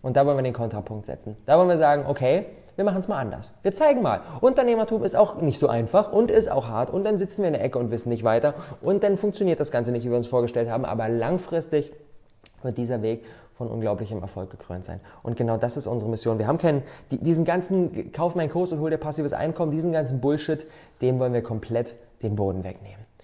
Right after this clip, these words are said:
Unser Ziel ist es wirklich, normale Menschen mit normalen Ideen zu zeigen, wie die innerhalb von zweieinhalb Monaten echt große, große, große, großen Fortschritt machen und einige Schritte auf dem Weg zu ihrem perfekten Business gehen,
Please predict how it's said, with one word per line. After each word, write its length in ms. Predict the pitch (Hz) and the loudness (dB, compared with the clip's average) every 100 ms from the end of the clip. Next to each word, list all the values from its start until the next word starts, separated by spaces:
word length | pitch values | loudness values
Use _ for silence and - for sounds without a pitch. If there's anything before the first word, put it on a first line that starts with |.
| _ _ _ _ _ _ _ | _ _ _ _ _ _ _
Unser 260 | 139 139 139 | 0 0 2
Ziel 240 | 214 233 | 4 6
ist 140 | 202 | 6
es 140 | 196 165 | 2 0
wirklich, 300 | 175 170 - - - - - | 2 0 -2 -18 -20 -20 -8
normale 420 | 117 107 107 247 | -2 2 4 4
Menschen 500 | 294 202 220 - 233 - | 4 2 0 -4 -6 -4
mit 220 | 123 117 | -6 -2
normalen 520 | 110 107 117 156 214 | -4 -2 -2 0 0
Ideen 460 | 196 147 127 143 170 | -2 2 2 2 -2
zu 120 | 127 | -6
zeigen, 440 | - 131 143 156 | -4 -2 0 0
wie 100 | 120 | -2
die 260 | 110 127 175 | -2 -2 -2
innerhalb 300 | 127 131 135 | -2 -4 -6
von 160 | 127 113 | -6 -6
zweieinhalb 400 | 120 123 120 117 | -4 -2 -4 -4
Monaten 320 | 117 117 113 | -4 -4 -4
echt 300 | - 110 - - | -4 -6 -10 -12
große, 720 | - 107 135 202 247 - 226 226 - - | -6 2 8 10 10 6 0 0 -12 -14
große, 600 | - 117 139 214 240 214 | -6 2 6 6 6 4
große, 400 | 160 151 185 185 | 0 0 0 0
großen 320 | 143 147 160 151 | -2 -4 -4 -2
Fortschritt 400 | 156 156 160 147 | -2 -2 -6 -8
machen 300 | 143 143 135 - - | -6 -8 -10 -14 -14
und 200 | - 123 | -10 -8
einige 340 | - 143 160 156 | -6 -4 -2 -4
Schritte 340 | - 151 123 | -4 -4 -2
auf 100 | 117 | -2
dem 160 | 120 110 | -6 -4
Weg 240 | 127 - | -6 -8
zu 240 | - 160 | -6 -4
ihrem 460 | - 143 156 165 170 - - - - | -2 0 0 0 -2 -8 -20 -20 -20
perfekten 440 | - 117 127 - 120 | -16 -8 -6 -6 -4
Business 360 | 117 113 107 | -4 -4 -6
gehen, 380 | - 107 110 127 | -2 -2 -2 -6